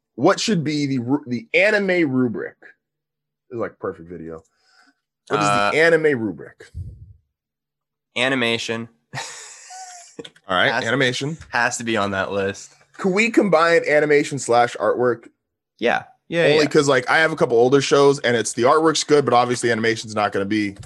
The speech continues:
Speaker 2: Well, oh, no, no,
Speaker 1: Or
Speaker 2: no. That's, that's kinda what I mean. Like, you can have, like, I would say Yu Yu Hakusho is a fantastic show.
Speaker 1: Mm-hmm.
Speaker 2: And the animation isn't, like, all there
Speaker 1: Crazy.
Speaker 2: because
Speaker 1: Right.
Speaker 2: it's, like,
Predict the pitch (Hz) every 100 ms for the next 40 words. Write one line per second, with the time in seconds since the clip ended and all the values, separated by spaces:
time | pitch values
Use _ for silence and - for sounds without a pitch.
0 | - 196 175 156 - 156 131 156 135 113
1 | 92 113 151 - - 156 151 160 131 113
2 | 101 101 95 90 101 98 - _ _ _
3 | _ _ _ _ _ 120 143 170 143 123
4 | 123 123 120 107 - _ _ _ _ _
5 | _ _ - 117 104 - _ _ _ _
6 | _ _ _ - 131 139 156 - 127 113
7 | 107 110 104 107 101 - 98 - 87 87
8 | - _ _ _ _ _ - 98 95 -
9 | - 95 92 98 95 76 - 69 58 64
10 | - _ _ _ _ _ - 110 107 95
11 | 110 104 98 95 - 110 107 101 98 -
12 | 101 95 98 95 - 90 90 - _ _
13 | _ - 95 90 95 101 110 92 82 -
14 | 110 104 104 95 - 85 85 -